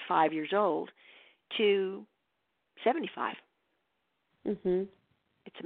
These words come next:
Speaker 1: it's, it's really
Speaker 2: Yeah.
Speaker 1: n-, nice that, you know, you can do that in community theater.
Speaker 2: We also went to, um, let's see, my daughter's friend was in the Addams Family Values, uh, at one of the middle schools, and she had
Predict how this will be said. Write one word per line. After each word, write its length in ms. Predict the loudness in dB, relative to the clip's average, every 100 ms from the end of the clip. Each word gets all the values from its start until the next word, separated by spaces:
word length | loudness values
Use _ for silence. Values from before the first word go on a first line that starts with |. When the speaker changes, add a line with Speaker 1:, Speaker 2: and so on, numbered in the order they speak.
| -2
Speaker 1:
it's, 160 | -2 -2
it's 220 | 0 0 0
really 300 | 2 2 4
Speaker 2:
Yeah. 80 | 2 -2 -14 -20 -20 -14
Speaker 1:
n-, 80 | -14 _ _
nice 300 | 0 2 2 -4
that, 100 | -8 -4
you 200 | -4 -4
know, 80 |
you 180 | -6 -8
can 120 | -8
do 120 | -4 0
that 180 | 0 0
in 60 | -6
community 440 | -8 -8 -8 -8 -6
theater. 300 | -6 -6 -12 -18 _ _ _ _ _ _ _ _ _ _ _ -20 -20 -20 -6
Speaker 2:
We 140 | 2 4
also 340 | 4 2 0
went 220 | 2 0 -2
to, 260 | -4 -2 -2
um, 600 | -2 -2 0 -2 -2 -6 -8 -6
let's 140 | -2
see, 80 | 0
my 200 | 2 2
daughter's 420 | 2 4 6 4 0
friend 300 | -2 -2 0
was 120 | -4 -4
in 360 | -2 -2 -4
the 80 | -4 -2
Addams 300 | 2 4 2 -2
Family 300 | -2 -2 -2
Values, 580 | 0 0 0 -2 -6 -8 _ -20 -20 -20 -20 -14 -2
uh, 380 | 2 4 2 -2 0
at 340 | 2 4 2
one 120 | 0
of 60 | 0
the 60 | 2
middle 220 | 2 2
schools, 340 | 0 0 0 -4 -10 0
and 340 | 4 4 2 -2 0
she 140 | 4
had 180 | 4 2